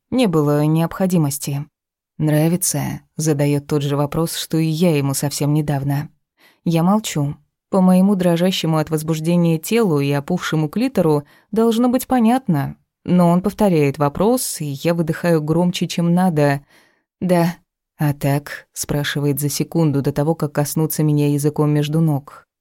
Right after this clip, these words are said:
Делает несколько плавных движений, обводит кончиком чувствительную горошинку и отстраняется. Снова спрашивает. "Да, да, да, да", повторяю раздраженно. Он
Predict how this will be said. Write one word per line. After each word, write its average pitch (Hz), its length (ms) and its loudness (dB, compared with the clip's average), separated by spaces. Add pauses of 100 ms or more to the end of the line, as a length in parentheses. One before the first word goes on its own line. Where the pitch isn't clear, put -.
(180)
Делает 170 420 2
несколько 165 460 0
плавных 156 380 0
движений, 151 880 0
обводит 151 520 0
кончиком 156 480 -2
чувствительную 151 640 -2
горошинку 147 920 -2 (400)
и 175 100 0
отстраняется. 156 1120 -2 (280)
Снова 160 420 2
спрашивает. 147 920 -4 (380)
"Да, 160 600 -2 (160)
да, 165 380 0
да, 165 280 2
да", 165 420 2 (300)
повторяю 139 540 0
раздраженно. 143 840 0 (480)
Он 254 180 4